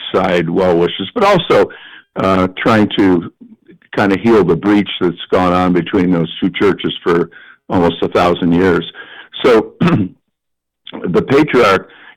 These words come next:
is also at that, uh, uh,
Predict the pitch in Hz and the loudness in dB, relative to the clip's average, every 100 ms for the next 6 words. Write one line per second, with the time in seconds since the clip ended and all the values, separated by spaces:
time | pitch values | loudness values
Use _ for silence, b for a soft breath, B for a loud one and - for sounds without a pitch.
0 | - 107 - - 123 160 - 117 95 92 | -2 -2 -2 0 2 2 2 2 4 4
1 | - 107 95 113 95 90 - _ - 92 | 2 -2 0 2 2 0 -6 _ -4 0
2 | 87 87 85 - _ _ _ _ - - | 0 -2 -4 -10 _ _ _ _ -10 -8
3 | - | -8